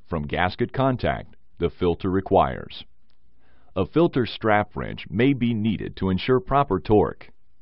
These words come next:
Place the wrench near the base plate of the filter to avoid damaging the filter during installation.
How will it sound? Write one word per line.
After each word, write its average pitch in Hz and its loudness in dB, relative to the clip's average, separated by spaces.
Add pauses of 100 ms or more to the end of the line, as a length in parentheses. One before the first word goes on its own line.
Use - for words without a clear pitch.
(680)
Place 117 2
the 139 2
wrench 92 0
near 101 4
the 104 4
base 139 4
plate 76 -2
of 98 0
the 101 0
filter 131 2
to 90 2
avoid 110 4
damaging 104 0
the 117 0
filter 80 0
during 82 0
installation. 85 -2